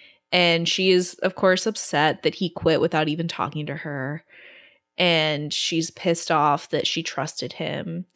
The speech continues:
And he's like, "Yeah, whatever. Like, it didn't look like he needed me anyways." And he walks off. And I'm like, "He just has abandonment issues."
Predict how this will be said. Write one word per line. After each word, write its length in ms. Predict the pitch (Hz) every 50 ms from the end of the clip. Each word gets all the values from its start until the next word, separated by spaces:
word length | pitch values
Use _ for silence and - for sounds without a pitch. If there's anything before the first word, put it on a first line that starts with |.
| - - - - - - _ _ _
And 140 | - 180 170
he's 460 | 165 - - 165 160 156 170 - -
like, 400 | 156 151 151 143 151 151 147 - -
"Yeah, 260 | - 165 165 165 170
whatever. 520 | 175 185 185 190 185 185 190 185 190 190 185
Like, 140 | 180 170 151
it 120 | 156 170
didn't 220 | - 165 175 180 170
look 140 | 175 170 -
like 140 | 175 175
he 120 | 175 185 175
needed 300 | 170 170 170 170 170 180
me 160 | 175 175 175
anyways." 1000 | 156 147 143 139 143 143 143 139 139 139 139 143 170 - - - - - - - -
And 100 | 214 190
he 80 | 175
walks 400 | 170 - - - - - - -
off. 280 | - - - - - -
And 100 | 214 208
I'm 80 | 208 202
like, 220 | 214 226 233 - - -
"He 180 | - 320 311
just 240 | 320 - 381 370 -
has 220 | 330 330 370 339
abandonment 800 | 339 320 269 - 277 269 269 302 320 320 285 247 262 294 269 - -
issues." 960 | 233 233 285 285 - - - 226 233 269 285 262 240 220 196 196 202 - -